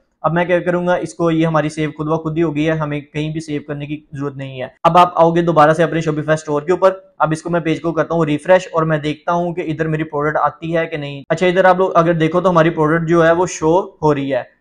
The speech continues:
अगर आप लोग दोबारा से, अगर मैं होम पे क्लिक करता हूँ, ये हमारा होम पेज है, अगर कोई किचन एक्सेसरी पे क्लिक करेगा तो ये हमारी इसमें ये प्रोडक्ट शो होंगी। आप जितनी भी ऐड करोगे वो सारी की सारी इधर शो हो जाएंगी। अच्छा, इधर काफी ज्यादा आप लोग ये सोचेंगे कि यार मैं चाह रहा हूँ किचन एक्सेसरीज के अंदर ना मैं तीन चार चीजें और ऐड कर दूं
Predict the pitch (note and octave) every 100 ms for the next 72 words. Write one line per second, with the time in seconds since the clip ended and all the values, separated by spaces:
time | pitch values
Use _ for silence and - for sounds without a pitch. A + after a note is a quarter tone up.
0 | - D#3+ - D#3+ D#3+ F3 E3+ D3+ D3+ D3+
1 | E3+ F3 E3 F3 D#3+ C#3+ D#3+ D#3+ E3 E3+
2 | D#3+ D#3+ F3+ _ _ D3 E3 D3+ D#3 C#3+
3 | C3+ F#3 F#3+ G3+ G3+ _ D#3 D#3+ D#3+ E3+
4 | D3 E3+ F3+ E3+ E3 F3+ F3 F3 F3 F3+
5 | F3+ F#3 F#3 _ E3 E3 D3+ D3+ E3+ -
6 | E3 D#3+ D#3+ D#3+ D3+ D3 D3+ D#3 C#3+ D3
7 | D#3 D#3 E3+ F#3 F#3+ F#3+ F3 F3 F3+ F#3
8 | D#3+ D3+ D#3 D#3 D#3 D#3 E3 D#3 D3 C#3+
9 | C#3 C3 B2 _ _ - E3 F#3+ F#3+ F3+
10 | D#3+ F#3+ F#3+ F#3+ F#3 F3+ F3+ E3 F3 F3
11 | E3+ F3+ F#3 F#3+ - _ F3+ G3 F3+ F3
12 | F#3 F3 F#3+ F#3+ D#3+ G#3 - - E3 D#3+
13 | F3+ F3 F#3+ E3+ F3 G3 G3 - F3 E3
14 | F3 E3+ E3+ F3+ E3 F3+ - D#3 D#3 D#3
15 | D3 F#3